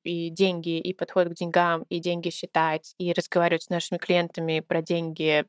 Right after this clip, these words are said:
Ну, это обязательная часть нашей typical программы. Вот. Мне кажется, что если человек ведом деньгами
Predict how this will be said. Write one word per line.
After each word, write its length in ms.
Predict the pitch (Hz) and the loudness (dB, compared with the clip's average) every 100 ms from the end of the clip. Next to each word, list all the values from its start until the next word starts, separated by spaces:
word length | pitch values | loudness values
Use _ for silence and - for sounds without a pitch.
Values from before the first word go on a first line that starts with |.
| _ _ | _ _
Ну, 100 | 185 | 0
это 160 | 170 180 | 2 2
обязательная 480 | 180 190 180 180 175 | 4 4 4 2 -2
часть 320 | - 165 - | 0 0 0
нашей 500 | 160 165 165 175 - _ _ - | -2 -2 -2 -4 -6 _ _ -6
typical 340 | 202 185 - 170 | -4 -2 -2 0
программы. 640 | 180 170 202 359 370 220 - _ - - - - - - | 0 4 4 6 4 2 -2 _ -20 -20 -20 -20 -20 0
Вот. 340 | 196 175 - | 4 4 2
Мне 180 | 190 220 | 2 4
кажется, 360 | 220 233 - 196 | 4 4 0 -4
что 140 | - | 0
если 240 | 190 - | 0 0
человек 600 | 196 - 196 208 208 196 - | -2 2 4 6 4 2 0
ведом 540 | 202 190 214 190 175 - | 2 6 4 4 -2 -6
деньгами 760 | 185 190 208 190 170 160 156 | -2 4 6 6 2 -4 -4